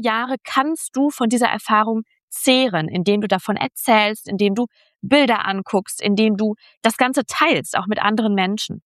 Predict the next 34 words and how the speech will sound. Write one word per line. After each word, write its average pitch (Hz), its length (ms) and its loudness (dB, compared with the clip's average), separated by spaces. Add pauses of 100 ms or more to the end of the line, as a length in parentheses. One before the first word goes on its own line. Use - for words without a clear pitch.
(920)
Und 240 460 2
dieses 285 280 2
Buch, 285 420 0
das 240 160 -2
hat 247 120 -2
mir 247 160 0
geholfen, 226 400 -2
die 220 80 0
Entscheidung 208 580 -2
zu - 120 -6
treffen, 269 520 -4
dass - 180 0
ich - 160 -2
jetzt 220 180 -2
in 196 120 0
diesem 226 260 0
Jahr 208 440 2
auch 196 220 -2
meine 180 400 -2 (380)
Van-Tour 214 1000 2
realisiere. 160 720 0
Also 175 180 0
ich 180 120 -2
habe 254 180 0
jetzt - 240 -2 (300)
am 185 220 -2
Wochenende 262 640 2
final 208 480 0
den 226 140 -2
Betrag 202 420 -2
überwiesen, 214 680 0
um 202 160 2
mit 180 160 0
Roadsurfer 226 1040 0